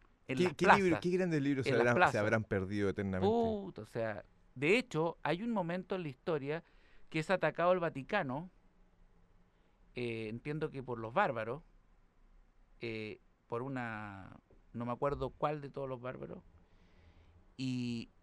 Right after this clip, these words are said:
Speaker 1: queman libros. Y todos los, los grandes, la, la escritura, las cosas más fascinantes de la historia de la escritura cristiana están ahí y se quemaron. Y también en la Edad Media se perdió mucho,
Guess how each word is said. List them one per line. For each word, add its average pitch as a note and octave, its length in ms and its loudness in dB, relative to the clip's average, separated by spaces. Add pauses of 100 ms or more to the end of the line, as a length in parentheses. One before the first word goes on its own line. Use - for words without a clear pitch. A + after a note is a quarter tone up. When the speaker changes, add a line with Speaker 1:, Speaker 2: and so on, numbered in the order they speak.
Speaker 1:
queman C3 500 -2 (260)
libros. A#2 500 -10 (560)
Y - 100 -18 (160)
todos F#3 280 -2
los, D#3 340 -4
los A#2+ 240 -6
grandes, C#3+ 520 -6 (100)
la, A#2 240 -8
la A2 160 -6
escritura, A2+ 560 -10
las A2 100 -16
cosas A#2+ 240 -12
más C3+ 300 -6
fascinantes C#3+ 880 -10
de A#2+ 100 -12
la A2+ 100 -12
historia C3 480 -8 (380)
de A2+ 140 -6
la A2+ 80 -4
escritura A2+ 400 -10
cristiana E3+ 460 -6
están A#2+ 340 -8
ahí C3+ 280 -8
y - 80 -14
se - 140 -14
quemaron. - 320 -14 (420)
Y B2 100 -4
también B2 500 -4 (100)
en A#2 180 -8
la A2 180 -8
Edad A#2 100 -10
Media C3+ 240 -6
se A#2+ 100 -12
perdió A2 280 -10
mucho, D#3+ 440 -10